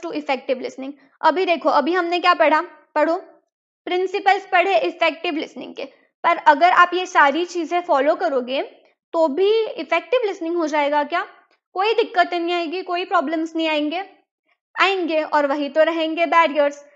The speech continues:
तो जो हमारा पहला बैरियर है वो है प्रीकंसीव आइडियाज और बायस। वो सारे एग्जाम्पल्स वही है, सारी चीज़ें लिंक्ड है यहाँ पे। तो आगे की चीज़ें अब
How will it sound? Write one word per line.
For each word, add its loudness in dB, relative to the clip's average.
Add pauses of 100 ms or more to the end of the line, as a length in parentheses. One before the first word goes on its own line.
(220)
तो -6
जो 0
हमारा 2
पहला 2
बैरियर 2
है -4
वो -4
है -4
प्रीकंसीव -6 (120)
आइडियाज -2
और 2
बायस। -6 (720)
वो 0
सारे 4
एग्जाम्पल्स -4
वही -2
है, -2
सारी 2
चीज़ें 0
लिंक्ड -2
है -2
यहाँ -2
पे। -8
तो -4
आगे 4
की -6
चीज़ें -4
अब -4